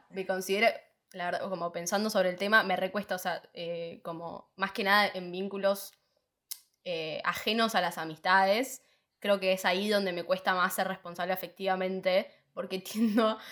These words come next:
o sea, a que no me importe tanto, ¿no? Y, y quizás lo hago muy inconscientemente, pero a veces no, y no me doy cuenta que realmente mis acciones pueden afectar a la otra persona. Eh, acciones que a mí me parecen re boludas, quizás como dejar de hablar con alguien o, viste, no sé,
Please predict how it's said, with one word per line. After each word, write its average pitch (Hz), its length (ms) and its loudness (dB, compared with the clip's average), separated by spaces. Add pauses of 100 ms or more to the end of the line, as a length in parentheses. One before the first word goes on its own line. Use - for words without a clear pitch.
(220)
o 190 100 -4
sea, 175 580 0
a 185 80 2
que 190 80 0
no 220 100 4
me 240 60 4
importe 233 420 4
tanto, 190 440 0
¿no? 226 420 -4
Y, 185 480 -8
y 185 100 -10
quizás 240 500 4
lo 214 120 2
hago 247 180 8
muy 247 180 2
inconscientemente, 254 800 0
pero 220 160 2
a 202 40 6
veces 254 260 0
no, 247 480 0
y 196 240 -6
no 202 120 -2
me 247 80 -2
doy 240 120 0
cuenta 247 340 2
que 190 180 0
realmente 196 400 0
mis 196 180 -4
acciones 214 340 -6
pueden 202 240 -2
afectar 175 480 -4
a 185 100 6
la 175 80 2
otra 185 220 2
persona. 180 580 -6 (480)
Eh, 160 260 -4
acciones 220 340 -2
que 214 80 2
a - 20 2
mí 196 100 0
me 214 80 0
parecen 185 300 -2
re 190 140 -2
boludas, 190 400 2
quizás - 320 -8
como 180 240 -6
dejar 170 280 -6
de 185 80 2
hablar 180 180 -2
con 180 160 -4
alguien 185 440 0
o, 165 380 -4
viste, 175 280 -8
no 165 100 -10
sé, - 260 -6